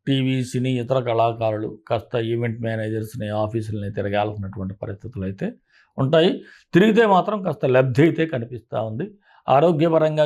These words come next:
చూస్తే ఈ రాశివారు కాస్త జాగ్రత్తగా ఉండాలి. కొద్దిగా బ్రీతింగ్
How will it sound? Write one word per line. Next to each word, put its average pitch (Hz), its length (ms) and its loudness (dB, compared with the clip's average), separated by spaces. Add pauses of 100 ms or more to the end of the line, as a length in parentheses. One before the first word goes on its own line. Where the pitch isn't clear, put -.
చూస్తే 139 320 -2
ఈ 151 120 -2
రాశివారు 127 460 0
కాస్త 123 200 -4 (140)
జాగ్రత్తగా 113 500 -2 (100)
ఉండాలి. 110 320 -2 (560)
కొద్దిగా 127 340 0 (640)
బ్రీతింగ్ 123 400 2